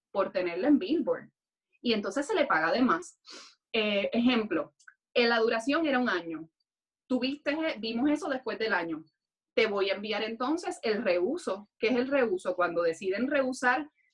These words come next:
porque ya pasó la duración, es la mitad de lo que te ganaste en un principio. Si te ganaste cuatrocientos, pues el reuso son doscientos. Y entonces todas esas cosas,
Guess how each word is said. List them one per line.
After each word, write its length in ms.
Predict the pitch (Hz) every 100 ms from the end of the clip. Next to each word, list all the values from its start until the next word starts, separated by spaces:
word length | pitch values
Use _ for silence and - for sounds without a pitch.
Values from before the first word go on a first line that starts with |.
| _
porque 340 | 214 196 185
ya 120 | 175 170
pasó 260 | 208 214
la 80 | 214
duración, 640 | 233 247 285 226 180 247 - _ _ -
es 260 | 226 226
la 200 | 240 196
mitad 380 | 196 185 185 277 - - _ -
de 160 | 214
lo 100 | 214
que 120 | 196 190
te 100 | 190
ganaste 380 | 175 277 -
en 80 | 233
un 100 | 220
principio. 500 | 269 302 302 185 175
Si 140 | 180 185
te 80 |
ganaste 360 | 170 170 - 220
cuatrocientos, 760 | 233 226 240 320 359 370 254 277 _ _ -
pues 160 | 214
el 80 | 208
reuso 320 | 196 180 233
son 180 | 240 285
doscientos. 520 | 240 - 185 175 - - _ _ _ _ _ _ _ _ - -
Y 80 | -
entonces 300 | 220 247 339
todas 260 | 294 233 254
esas 280 | 311 339 349
cosas, 460 | 359 370 359 247